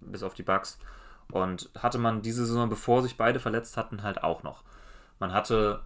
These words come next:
äh, die beste Defense, das beste Defensive Rating. Und selbst nachdem sich Anthony Davis, also der klar beste Verteidiger des Teams, verletzt hatte, hat man diesen, äh, diese Position im Ranking auf Platz eins in der Defense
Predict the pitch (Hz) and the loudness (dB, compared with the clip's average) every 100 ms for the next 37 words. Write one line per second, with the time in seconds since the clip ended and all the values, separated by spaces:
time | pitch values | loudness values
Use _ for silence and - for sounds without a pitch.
0 | - 92 90 90 90 92 - 92 117 - | -4 0 2 0 -2 -4 -4 2 2 0
1 | 104 123 - 151 160 - - - - 107 | -4 -4 -2 -4 -4 -10 -14 -10 -4 -4
2 | 104 101 98 107 95 104 107 127 127 127 | -2 -6 -6 -6 0 2 2 0 -4 -8
3 | - - - - - 104 104 110 117 139 | -16 -20 -20 -12 -2 0 0 2 2 2
4 | 147 123 147 139 123 123 123 123 113 123 | -4 -2 -2 -2 -6 -6 -6 -2 2 2
5 | 123 120 110 95 92 90 104 95 95 92 | 2 -2 -2 0 0 0 4 4 2 -2
6 | 98 - 101 98 95 - - 117 120 - | -8 -6 -2 -2 -2 -6 -6 -6 -6 -14
7 | - - - - 113 120 - 110 120 120 | -20 -20 -18 -4 -2 0 0 0 2 0
8 | 143 110 107 120 113 110 104 110 107 104 | 0 -4 -4 -2 -2 -2 -4 -4 -4 -6
9 | - _ - 98 98 95 95 92 - 107 | -10 _ -4 0 0 0 -2 -4 -8 -10
10 | 101 98 101 98 - 120 131 143 120 107 | -10 -6 -6 -6 0 2 2 -2 -6 -2
11 | 107 117 123 107 - 104 - 104 123 120 | -2 -2 -6 -8 -8 -8 -4 -4 -4 -6
12 | 110 101 120 123 120 | -6 -4 -2 -2 -4